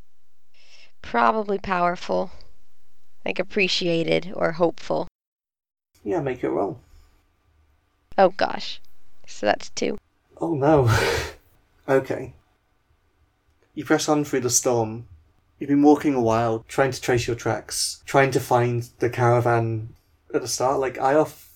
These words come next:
Speaker 2: seems fairly confident that he knows where he's going, but, but as time goes on, like, as you've been walking for about half an hour, he seems less and less certain. You seem to be within some trees, and then you seem to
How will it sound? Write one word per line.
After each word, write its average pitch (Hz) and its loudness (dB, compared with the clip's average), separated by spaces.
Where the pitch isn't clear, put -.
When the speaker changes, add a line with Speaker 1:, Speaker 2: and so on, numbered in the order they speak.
Speaker 2:
seems 123 0
fairly 127 2
confident 120 -2
that 131 8
he 123 6
knows 123 4
where 127 4
he's 117 4
going, 117 2
but, - -2
but 135 4
as 135 2
time 156 2
goes 175 8
on, 143 0
like, 120 0
as 139 2
you've 147 6
been 127 -2
walking 120 2
for 113 -6
about 117 -2
half 120 0
an 120 -2
hour, 113 0
he 123 -10
seems 120 -2
less 120 0
and 127 -6
less 113 0
certain. 123 -4
You 151 0
seem 170 8
to 165 -2
be 143 8
within 135 4
some 123 -4
trees, 165 2
and 143 2
then 135 0
you 127 -6
seem 123 0
to 117 2